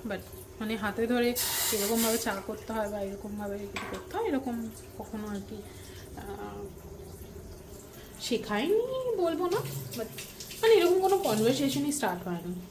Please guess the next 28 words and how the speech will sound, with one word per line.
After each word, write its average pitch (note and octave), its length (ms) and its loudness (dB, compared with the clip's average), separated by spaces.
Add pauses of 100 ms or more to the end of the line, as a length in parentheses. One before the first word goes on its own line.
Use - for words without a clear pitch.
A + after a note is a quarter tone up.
তো G#3 140 -6
সেই G#3+ 180 -2
জন্য D4+ 200 0
কো-, A#3 200 -2
অনেক B3+ 240 2
কিছু C#4+ 220 6
হয়তো C4+ 420 4 (380)
তোমাদের A#3 260 2
মনে A3 220 4
হতে A#3 200 2
পারে G#3+ 280 0
যে G#3 240 0
আমি G3+ 380 2 (560)
একটু A3+ 220 2
অন্যরকমভাবে G#3 920 4 (100)
করছি, - 300 2 (480)
but G#3 160 0 (500)
যেহেতু A3 260 -2
আমি A#3 200 0
জানি G#3 240 0
না G#3+ 140 2 (240)
ঠিকঠাক, - 340 -6 (220)
তো F#3 160 2 (460)
সেই G3+ 140 2
জন্য G3 240 -2
হতে F#3 180 -4
পারে। G3 220 -4 (720)
তো B3 160 0